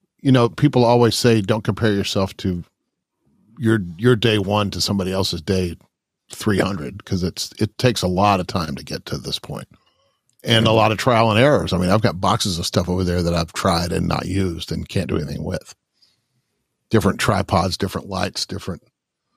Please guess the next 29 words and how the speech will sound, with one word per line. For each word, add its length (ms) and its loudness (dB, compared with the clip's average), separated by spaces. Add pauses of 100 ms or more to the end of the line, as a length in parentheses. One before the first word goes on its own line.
(680)
different, 320 -2
just 260 -2
different 260 2
things. 320 -2
You, 140 -8
you 200 -2
know, 60 2
you, 140 -2 (960)
and 160 2
Diana 340 4
says, 340 2 (360)
if 180 -2
you 80 2
buy 240 2
it 80 -2
once, 300 0 (100)
I 60 -10
mean, 120 0
if 100 -2
you 60 -2
buy 200 2
it 80 -4
cheap, 240 2
you're 80 0
gonna 140 -2
buy 180 2
it 60 -4
a 40 -4
lot. 280 -4